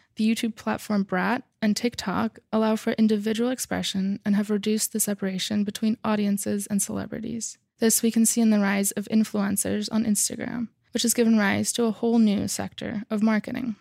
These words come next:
Finally, Gen Z prefers personalized products. This is reflected in the growth of omnichannel retail,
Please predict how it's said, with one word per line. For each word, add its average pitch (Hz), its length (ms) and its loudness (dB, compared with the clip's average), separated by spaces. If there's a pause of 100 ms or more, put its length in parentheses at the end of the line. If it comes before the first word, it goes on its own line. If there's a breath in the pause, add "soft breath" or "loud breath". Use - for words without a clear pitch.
(400)
Finally, 214 560 2
Gen 214 260 2
Z 208 220 0
prefers 196 420 -4
personalized 196 720 -2
products. - 560 -8 (480 soft breath)
This 220 120 2
is 226 140 0
reflected 208 480 0
in 196 120 4
the 202 60 2
growth 202 540 -4
of - 180 -8
omnichannel 202 720 0
retail, 220 460 -4